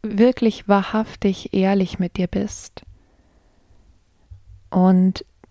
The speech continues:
die meisten Bedürfnisse, die ich höre auf diese Frage, ist entweder tatsächlich das Bedürfnis nach Umsatz,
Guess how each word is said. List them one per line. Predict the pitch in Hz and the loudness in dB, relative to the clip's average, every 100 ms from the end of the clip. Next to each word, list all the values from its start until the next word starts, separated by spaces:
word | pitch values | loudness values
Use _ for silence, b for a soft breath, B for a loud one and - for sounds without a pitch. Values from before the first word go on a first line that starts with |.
| _ | _
die | 202 | 4
meisten | 202 269 - 220 | 4 0 4 4
Bedürfnisse, | 208 214 233 220 202 190 | 6 4 6 4 4 -2
die | 185 180 | -2 -4
ich | 175 - | -6 2
höre | 202 226 240 185 - | 6 6 6 2 0
auf | 175 | -4
diese | - - 175 | -6 -6 -10
Frage, | - 185 196 185 185 214 B B B B - | -8 -4 -2 -2 -4 -6 B B B B -4
ist | 180 - | -2 2
entweder | 185 180 185 | 2 2 -2
tatsächlich | - 180 - 175 180 | -2 -4 -2 -4 -2
das | - - | -6 -6
Bedürfnis | 170 185 185 - 175 | -2 -2 -2 -4 -4
nach | 175 156 | -6 -6
Umsatz, | - 196 208 233 294 - - | 0 2 2 0 -2 -10 -20